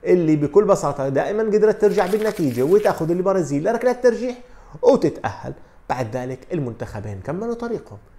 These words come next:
ليلتقوا في النهائي، اليابان وأمريكا المفارقة.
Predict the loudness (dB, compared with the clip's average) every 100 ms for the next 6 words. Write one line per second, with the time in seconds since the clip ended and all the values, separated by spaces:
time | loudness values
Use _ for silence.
0 | -12 -4 -4 -2 -6 -6 -6 -4 -6 -8
1 | -12 -16 -12 -6 0 0 0 -4 -4 -10
2 | -20 -4 -4 -2 -6 -10 -16 -20 -20 -20
3 | -8 -2 0 0 -2 -6 -16